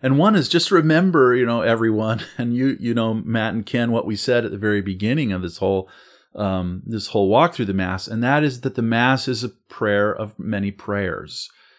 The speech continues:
It is one great prayer, the great prayer of the Church that consists in many prayers. And here we find ourselves finally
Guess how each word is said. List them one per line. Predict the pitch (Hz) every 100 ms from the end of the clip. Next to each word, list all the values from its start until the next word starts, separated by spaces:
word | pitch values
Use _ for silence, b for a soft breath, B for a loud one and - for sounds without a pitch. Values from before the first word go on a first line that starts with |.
| b
It | -
is | 107 95
one | 107 110 208 170 165 160
great | 131 123 147 147 -
prayer, | - 127 110
the | 98
great | 90 107 -
prayer | - - 135 156
of | 147 127
the |
Church | - - 156 117 - - B B B -
that | 120
consists | - 127 113 - 214 - -
in | - 123 120 117
many | 123 135 131 117
prayers. | - - 143 131 101 - - - b b -
And | 110
here | 98 170 208 214
we | 185 160
find | - 123 123
ourselves | 117 107 - 95 104 101
finally | - - 143 214 202 127 95 113